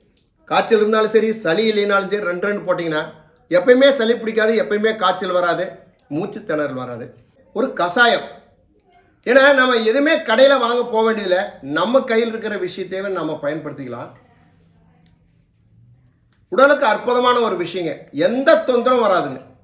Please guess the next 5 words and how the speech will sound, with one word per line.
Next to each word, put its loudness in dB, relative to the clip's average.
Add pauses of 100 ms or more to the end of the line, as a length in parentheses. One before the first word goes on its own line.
(600)
நம்ம -4
செய்யக்கூடிய -2
விஷயங்கள் -8 (160)
எதுவுமே -4 (100)
வராது, -2